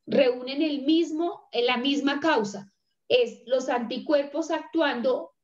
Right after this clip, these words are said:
dentro de los mismos anticuerpos, con los mismos anticuerpos del organismo. Entonces,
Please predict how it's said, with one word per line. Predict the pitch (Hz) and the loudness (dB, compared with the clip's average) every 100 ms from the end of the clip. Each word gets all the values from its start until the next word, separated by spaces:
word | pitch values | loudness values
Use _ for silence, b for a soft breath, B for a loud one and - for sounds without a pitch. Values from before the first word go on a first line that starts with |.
| _ | _
dentro | 208 202 254 220 220 | 2 4 4 0 2
de | 202 | 2
los | 190 | 0
mismos | 190 185 185 202 | -6 -6 -4 -2
anticuerpos, | 226 202 208 311 - - - - | 0 0 2 2 2 -2 -10 -4
con | - 269 226 | 0 0 0
los | 220 | -4
mismos | 220 214 262 | -4 -6 -6
anticuerpos | 220 208 208 196 202 | -6 -2 0 0 0
del | 202 233 | 0 0
organismo. | 233 247 294 226 175 - B B B B B | -2 0 2 2 -2 -10 B B B B B
Entonces, | 269 240 262 240 277 | -2 2 2 2 -4